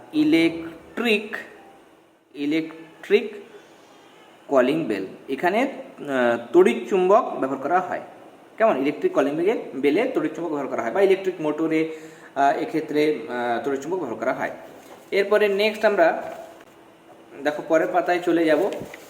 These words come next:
এখানে একটি বিক্ষিপ্ত প্রতিফলনের উদাহরণ দাও। আহ, সিনেমার পর্দায় বা তোমরা যে লেখাগুলো পড়ছো, আহ, বইগুলো, বই লেখাগুলো দেখতে পাচ্ছ, সেটা কিন্তু বিক্ষিপ্ত প্রতিফলনের জন্যই আমরা দেখতে পাচ্ছি।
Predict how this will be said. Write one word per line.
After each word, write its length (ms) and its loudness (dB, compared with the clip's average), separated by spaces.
এখানে 220 0
একটি 260 0
বিক্ষিপ্ত 560 0
প্রতিফলনের 760 4
উদাহরণ 420 4
দাও। 440 2
আহ, 260 0
সিনেমার 320 4
পর্দায় 480 6
বা 320 4
তোমরা 200 4
যে 120 4
লেখাগুলো 520 2
পড়ছো, 440 -2
আহ, 320 -4
বইগুলো, 340 8
বই 260 6
লেখাগুলো 360 4
দেখতে 240 -2
পাচ্ছ, 220 -4
সেটা 200 -2
কিন্তু 200 0
বিক্ষিপ্ত 420 -2
প্রতিফলনের 560 -2
জন্যই 340 2
আমরা 300 0
দেখতে 280 -8
পাচ্ছি। 380 -8